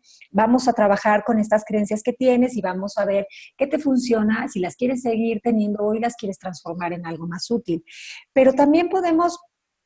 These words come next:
con respecto a las experiencias que hemos vivido, eh, no sé, con el ejemplo del negocio, ¿no? Si mi último negocio lo cerré y, y, y lo, y lo tengo en una interpretación de fracaso absoluto, pues a lo mejor, eh, puedo entonces empezarme a, a, a,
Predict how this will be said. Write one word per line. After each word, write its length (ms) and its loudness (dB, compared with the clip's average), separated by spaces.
con 140 2
respecto 320 4
a 40 8
las 140 6
experiencias 640 2
que 100 -2
hemos 220 0
vivido, 520 4
eh, 380 4
no 200 -4
sé, 180 -2
con 160 -10
el 80 -4
ejemplo 320 -4
del 160 -2
negocio, 480 -10
¿no? 160 -6
Si 120 -2
mi 140 2
último 320 0
negocio 400 -2
lo 140 -2
cerré 500 -2
y, 640 0
y, 80 4
y 60 6
lo, 260 4
y 120 2
lo 140 4
tengo 200 2
en 80 4
una 100 2
interpretación 720 2
de 80 2
fracaso 460 0
absoluto, 720 0
pues 180 4
a 80 6
lo 100 6
mejor, 680 4
eh, 300 4
puedo 260 6
entonces 500 2
empezarme 640 2
a, 380 0
a, 800 0
a, 140 -6